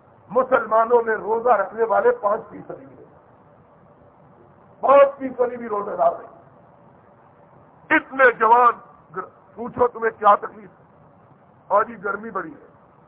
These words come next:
اللہ رب العزت فرماتے ہیں، "آج کی گرمی کا خیال کرتے ہو،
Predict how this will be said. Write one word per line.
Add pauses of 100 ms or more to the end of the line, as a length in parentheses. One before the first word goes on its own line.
(880)
اللہ
رب
العزت
فرماتے
ہیں،
"آج (120)
کی (100)
گرمی
کا
خیال
کرتے
ہو،